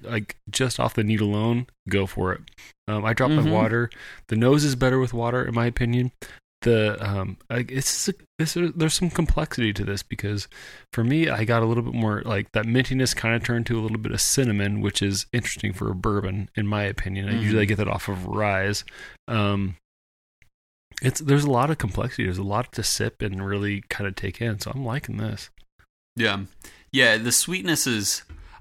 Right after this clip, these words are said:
Speaker 2: I think it is sweet, but it's like, um, it is, like,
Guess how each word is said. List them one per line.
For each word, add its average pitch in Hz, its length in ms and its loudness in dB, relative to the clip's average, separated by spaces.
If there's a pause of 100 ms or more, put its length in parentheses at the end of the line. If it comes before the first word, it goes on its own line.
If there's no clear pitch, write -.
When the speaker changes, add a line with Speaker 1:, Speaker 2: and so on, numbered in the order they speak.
Speaker 2:
I 302 100 -4
think 320 240 -2
it 170 100 4
is 127 160 6
sweet, - 460 4
but 113 100 4
it's 110 180 0
like, 107 280 4 (1160)
um, 107 760 0 (1200)
it 120 160 4
is, 120 380 2
like, 104 640 4